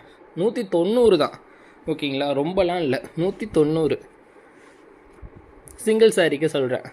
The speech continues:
ஹோல்சேலா ஒரு எட்டு சாரி இந்த மாதிரி எடுக்கும்போது நூத்தி எழுவது. இதுல காமனா இந்த கலர் தான் அதிகமா இருக்கு, கலர்ஸ் இதுல அதிகமா இல்ல. பாருங்களேன், ஃபுல்லா ஒரே மாதிரியான கலரா தான் இருக்கு.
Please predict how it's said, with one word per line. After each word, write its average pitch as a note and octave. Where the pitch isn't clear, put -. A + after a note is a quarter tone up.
ஹோல்சேலா G3+
ஒரு F3
எட்டு E3
சாரி E3+
இந்த E3
மாதிரி D3+
எடுக்கும்போது C#3
நூத்தி F3+
எழுவது. D3+
இதுல C3+
காமனா F3+
இந்த D3+
கலர் E3+
தான் D3+
அதிகமா D#3+
இருக்கு, B2
கலர்ஸ் E3+
இதுல C#3+
அதிகமா C#3
இல்ல. C#3+
பாருங்களேன், C#3
ஃபுல்லா G3
ஒரே E3
மாதிரியான D3
கலரா C#3
தான் C3+
இருக்கு. B2